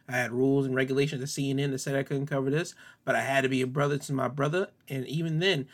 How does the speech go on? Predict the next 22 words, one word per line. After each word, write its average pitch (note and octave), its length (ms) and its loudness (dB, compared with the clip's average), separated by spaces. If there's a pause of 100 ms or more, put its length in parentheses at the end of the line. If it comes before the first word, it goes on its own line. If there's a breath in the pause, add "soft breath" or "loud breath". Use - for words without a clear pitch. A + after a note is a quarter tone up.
(240 loud breath)
I C3 140 -4
gave D3 320 -2
him D#3 240 -2
advice, C#3 440 0
'Yo, C3 180 0
you A2+ 120 -6
need B2+ 140 -2
to A#2+ 80 -4
resign.'" B2+ 600 -2
And B2+ 280 -6 (100)
my B2+ 140 -6
brother C3 240 0
resigned. C#3 480 2 (320 loud breath)
I C#3 60 -4
did D3 260 0
what D3 160 2
a C3 40 0
brother C3 300 2
was B2+ 120 -2
supposed D3+ 380 0
to C#3+ 60 -8
do, D3+ 260 0